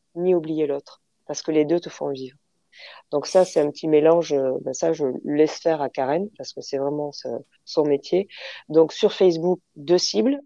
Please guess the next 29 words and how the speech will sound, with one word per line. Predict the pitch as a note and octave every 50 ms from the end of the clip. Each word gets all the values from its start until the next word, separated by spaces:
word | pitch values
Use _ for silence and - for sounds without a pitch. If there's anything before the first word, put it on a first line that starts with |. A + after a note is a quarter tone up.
| _
vendeur-acquéreur | - D3+ E3+ E3 D#3+ D#3+ D#3 D3+ D3+ D3+ - - D#3 C3+ C#3 C#3 C3+ - - _ _ _ _ _ _ -
et, | F#3 F3+ F3 E3+ D#3+
euh, | D3 C3+
négociateur. | C#3 C#3 C#3 C#3 C#3+ C3 - - B2+ B2 - - G#3 D#4 - _ _
C'est | - - C#3+
pour | - C#3 -
ça | - D3
aussi | C#3 - - D3
que | C#3
j'ai | C3+ C#3+
créé | C3 - - - C#3 C3
un, | B2+ A#2+ A#2 A#2+ - - - - - - - - _ -
si | C3 - - C#3
tu | - -
veux, | C3+ C3+ C#3+ C#3
un, | C3 B2 A#2+ A#2+ - -
un | - C#3+ D3+
groupe | C#3+ D#3 E3+ B3+ D#4 - - _ _ -
pour | - C#3 C3+
essayer | B2+ - - C#3 C3+
de | C3+
fédérer. | B2 - - C#3 C3+ B2+ A#2 E3 A3+ B3 - - - - _ -
Et | G#3+ G#3+
sur | G#3 - G3 F3+
LinkedIn, | E3+ E3 E3 - D#3+ D3 C#3+ E3+ G3+ G#3+ - - - - -
ma, | D#3 D3+ C#3+ C#3 - - - - - -
ma | E3 D3 C3+
seule | C3 - - - - - A#3+ A3+ G3+
cible, | - - - G3 F#3+ F#3+ G#3+